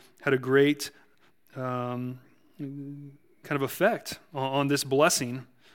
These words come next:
and resulted in more of a punishment for Reuben. Later in, in the, those verses, we see Judah's blessing,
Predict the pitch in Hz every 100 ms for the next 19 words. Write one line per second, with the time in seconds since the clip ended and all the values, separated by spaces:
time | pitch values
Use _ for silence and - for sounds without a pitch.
0 | _ - 127 127 127 143 139 131 135 135
1 | 127 - 156 196 - 117 - - - _
2 | - - 143 139 135 - - - 123 143
3 | 135 117 135 - - 139 151 180 160 180
4 | 151 147 151 143 139 135 131 143 139 123
5 | 151 - 170 135 131 143 127 120 160 175
6 | 143 156 156 - 185